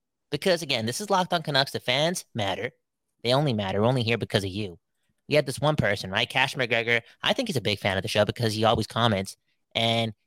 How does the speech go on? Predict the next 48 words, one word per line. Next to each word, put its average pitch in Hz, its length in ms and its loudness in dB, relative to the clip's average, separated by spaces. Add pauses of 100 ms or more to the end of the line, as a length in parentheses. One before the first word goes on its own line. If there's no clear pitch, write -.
he - 100 -4
was 262 140 -2
really 269 160 0
mad 147 220 2
at 123 100 0
us, 95 200 -2
right? 107 300 0 (160)
He - 120 -8
said 156 200 2
that, 139 160 4
"You're 165 140 0
talking 160 320 0
about 139 180 2
replacements 127 500 -2
already." 113 360 2
This 113 160 0
is 117 200 -6 (280)
for, 113 160 -2
from 120 160 0
our 120 100 4
last 98 300 0
episode, 101 340 0
right? 98 180 2
We 107 100 -4
talked 101 260 -2
about 101 160 0
John 101 240 2
Garrett. 92 340 -6 (280)
He 123 100 -4
said, 120 180 0
"You 147 160 0
two 151 220 2
just 120 200 -2
parachuted 127 640 0 (280)
onto 127 220 0
the 123 80 2
Canucks 120 300 0
scene 113 220 0
five 147 220 2
minutes 127 220 -4
ago, 117 340 0 (340)
and 107 140 -2
John 120 240 2
retiring 127 400 2
means 113 220 -4
nothing 117 280 0
to 120 60 -6
you. 113 320 2